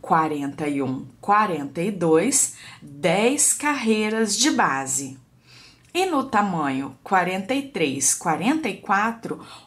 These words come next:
onze carreiras de base, sempre contando depois das duas primeiras, então a partir da terceira e até a última carreira antes de trabalhar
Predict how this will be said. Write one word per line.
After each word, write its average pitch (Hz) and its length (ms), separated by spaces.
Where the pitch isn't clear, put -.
onze 262 580
carreiras 208 760
de 277 120
base, 147 560
sempre 330 600
contando 190 960
depois 196 640
das 254 240
duas 165 300
primeiras, 165 580
então 180 300
a 165 80
partir 170 560
da 277 120
terceira 190 880
e 311 140
até 330 340
a 262 120
última 254 560
carreira 185 720
antes 269 680
de 262 220
trabalhar 262 800